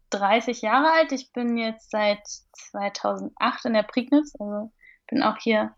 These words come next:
mich hat's auch hierher verschlagen. Ähm, ich war aber von Anfang an angetan, auch von der Gegend, von der Natur, von der Landschaft und vom Wasser. Ähm, bin dann ein Jahr lang relativ viel hier mit, mit dem Kanu rumgefahren,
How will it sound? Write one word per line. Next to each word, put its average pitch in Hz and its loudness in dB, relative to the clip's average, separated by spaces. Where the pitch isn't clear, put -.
mich 208 -6
hat's 214 -2
auch 214 4
hierher 220 4
verschlagen. 226 0
Ähm, 214 -6
ich - -18
war 214 6
aber 214 2
von 214 -4
Anfang 285 2
an 240 -2
angetan, 233 -2
auch 202 -14
von 214 -6
der 202 -4
Gegend, 262 4
von 220 -4
der 214 0
Natur, 214 4
von 262 -4
der 208 0
Landschaft 233 0
und 233 0
vom 220 -2
Wasser. 220 4
Ähm, 214 -4
bin 214 2
dann 208 4
ein 214 4
Jahr 214 6
lang 214 4
relativ 214 4
viel 233 2
hier 214 4
mit, 214 0
mit 226 -2
dem 220 0
Kanu 269 6
rumgefahren, 233 4